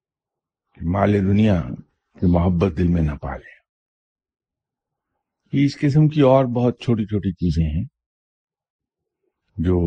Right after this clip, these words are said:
احادیث میں بھی آئیں، قرآن پاک میں بھی بیان کیا۔ یہ اچھی بات ہے کہ ہم انہیں اللہ کا حکم اور اس کے رسول صلی اللہ علیہ وسلم کا حکم سمجھ کے بغیر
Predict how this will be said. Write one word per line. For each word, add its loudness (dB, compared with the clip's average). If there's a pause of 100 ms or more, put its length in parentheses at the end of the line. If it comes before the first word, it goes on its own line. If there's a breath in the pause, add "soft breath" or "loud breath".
(360)
احادیث 2
میں -2
بھی -2
آئیں، -2 (640)
قرآن -2
پاک -4
میں 0
بھی 0
بیان 0
کیا۔ -6 (2250)
یہ -2
اچھی -2
بات 4
ہے 0
کہ -6
ہم -4 (480)
انہیں 2
اللہ 2
کا -2
حکم -2 (140)
اور -2 (160)
اس -10
کے -2
رسول 2
صلی 2
اللہ 2
علیہ 0
وسلم 0
کا -6
حکم -2
سمجھ -4
کے -6 (1400)
بغیر 0